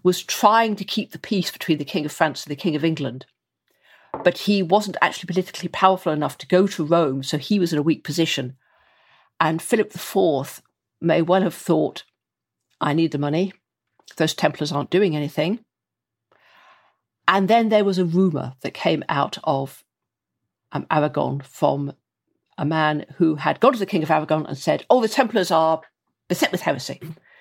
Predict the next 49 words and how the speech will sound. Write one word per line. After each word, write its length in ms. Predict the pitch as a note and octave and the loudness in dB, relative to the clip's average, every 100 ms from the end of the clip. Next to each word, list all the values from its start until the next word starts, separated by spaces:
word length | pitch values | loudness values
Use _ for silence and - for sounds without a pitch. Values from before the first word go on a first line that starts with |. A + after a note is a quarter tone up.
| - | -4
And 100 | D#3+ | -2
the 60 | |
King 140 | E3+ F#3+ | 2 2
of 60 | |
Aragon 300 | F3 D#3+ D3+ | 2 0 -2
said, 240 | D3+ D#3 C#3+ | -6 -6 0
"Well, 120 | E3 | 2
I 60 | G3+ | 4
know 120 | A3+ | 2
the 100 | - | -2
Templars 360 | - D3 D3 D3 | -6 -6 -6 -4
and 80 | |
they're 80 | D3+ | -4
not, 220 | D3+ D3+ | -2 -4
go 160 | - D3+ | -4 -6
away." 260 | C#3+ B3 - _ _ _ _ _ _ _ - - - - | -6 -12 -20 _ _ _ _ _ _ _ -20 -20 -20 -14
And 100 | D#3+ | -2
he 80 | F#3 | 0
said, 200 | - - | 0 2
"No, 100 | D#4 | 4
no, 60 | |
you'll, 240 | B3+ G#3 F#3 | 4 2 2
you'll 120 | G3+ | 2
be 80 | F#3 | 2
sorry. 500 | - C4+ F#3+ F#3+ - | 2 4 4 2 -2
They 160 | - E3 | 0 2
really 340 | D#3 B3+ B3+ | 4 4 4
are 240 | A#3+ A3 D#3 | 4 4 2
full 200 | - A3+ | 0 0
of 80 | A3 | 2
heresy, 400 | A3 G#3+ - D#3 | 2 2 0 -2
and 100 | D3 | 0
you'll 100 | F#3 | 0
be 80 | |
sorry 280 | F#3+ - G3+ | 0 2 2
you 80 | E3 | 2
didn't 200 | F3 E3 | 0 -4
listen 200 | - - | -6 -6
to 100 | - | -4
me." 100 | D#3 | -4
And 120 | D3 | -4
the 60 | C#3+ | -4
King 160 | - E3 | -2 0
of 40 | |
Aragon 240 | D#3+ D#3 | 0 0
said, 140 | D3+ F3+ | -2 -2
"If 140 | D4+ | 0
you 100 | C4+ | 0
could 260 | - F#3 | 0 -2